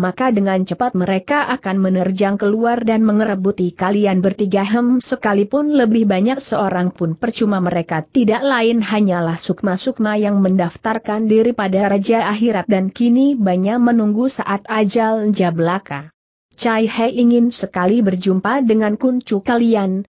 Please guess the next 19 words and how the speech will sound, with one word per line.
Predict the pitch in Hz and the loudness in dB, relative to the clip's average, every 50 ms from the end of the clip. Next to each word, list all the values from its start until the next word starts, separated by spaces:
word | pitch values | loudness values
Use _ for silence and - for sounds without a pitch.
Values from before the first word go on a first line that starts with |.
| _ _ | _ _
entah | - 196 185 185 233 233 233 233 | -4 -4 -2 -2 -4 -4 -2 0
beranikah | 196 190 208 208 180 175 185 214 254 262 - 269 233 262 - | 0 0 2 0 0 2 2 2 2 0 -2 -4 -6 -6 -4
ia | - 240 233 220 220 214 | -2 -2 0 0 2 2
munculkan | 202 202 202 196 - - 254 269 269 269 226 202 196 196 | 4 4 4 2 2 2 2 2 0 0 -2 0 0 2
diri | 190 214 220 233 247 254 269 - | 2 2 2 2 2 0 -2 -2
untuk | - 233 214 196 180 170 - | -2 -4 -2 -2 -4 -4 -2
bergebrak | 175 190 185 185 208 175 175 175 - | -2 0 0 0 -2 -2 -4 -6 -6
dengan | - 196 190 190 202 196 202 220 226 220 | -2 -2 0 0 0 0 -2 -2 -2 -4
melawan | 202 190 175 165 180 185 185 190 202 - | -4 -2 -2 0 0 0 0 -2 -2 -6
aku | 190 - - 202 | -6 -4 -2 0
orang | - 208 202 220 233 247 262 285 | 0 0 0 0 -2 -2 -2 -2
Shisen." | 269 - - 240 214 - 190 190 | -4 -4 -4 -4 -2 -2 -2 -2
Tampak | 190 262 233 226 226 226 214 - - - | 0 0 -2 -2 -2 -4 -6 -8 -6 -2
pintu | 233 208 185 170 190 180 | 0 0 0 0 0 0
ruang | 175 190 185 175 175 | 0 2 2 0 0
perahu | 170 - - 226 214 220 240 247 | 0 -2 -2 0 0 2 0 0
kembali | 240 - 202 202 196 185 185 196 247 277 277 | 0 0 0 2 2 2 2 0 0 -2 -2
terbuka | - 226 214 208 190 196 - 269 262 262 | -2 0 0 0 0 0 0 0 0 0
lebar-lebar. | 220 190 175 175 185 185 190 175 170 170 180 185 202 196 202 208 202 | 0 0 0 -2 -2 -2 -2 0 0 0 0 0 -2 -2 -2 -4 -6